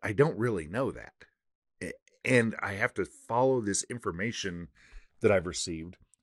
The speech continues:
f-, go down these rabbit holes to figure out what the, what the truth is. Well, that is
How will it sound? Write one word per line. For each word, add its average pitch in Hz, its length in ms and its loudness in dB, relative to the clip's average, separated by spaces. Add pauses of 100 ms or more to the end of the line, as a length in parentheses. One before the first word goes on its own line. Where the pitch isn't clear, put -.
(220)
f-, 110 120 -6
go 110 180 8
down 113 260 6
these 98 280 -6
rabbit 107 400 -2
holes 76 500 -4 (420)
to 120 120 0
figure 101 320 2
out 98 180 6
what 98 160 -6
the, 98 220 4 (260)
what 110 140 -4
the - 80 -14
truth - 320 0
is. - 260 -6 (480)
Well, 160 260 8
that 180 380 -4
is 175 360 2